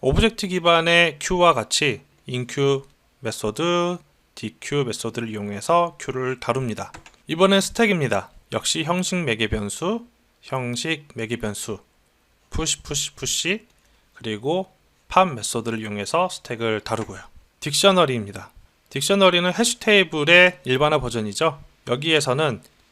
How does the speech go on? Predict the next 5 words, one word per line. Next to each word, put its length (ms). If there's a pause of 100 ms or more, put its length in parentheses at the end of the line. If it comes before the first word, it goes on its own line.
앞부분이 1000
키의 640
데이터 360
형식, 640
뒷부분이 840